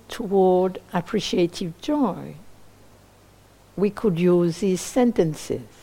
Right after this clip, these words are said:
and repeat them inwardly,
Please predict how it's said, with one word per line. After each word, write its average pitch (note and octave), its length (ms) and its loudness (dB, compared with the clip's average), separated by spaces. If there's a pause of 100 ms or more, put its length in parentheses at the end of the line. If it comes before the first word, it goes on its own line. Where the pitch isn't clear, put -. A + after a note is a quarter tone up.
(2750)
and D3+ 200 -4 (280)
repeat F#3 520 -4
them F#3+ 320 4 (200)
inwardly, E3 920 0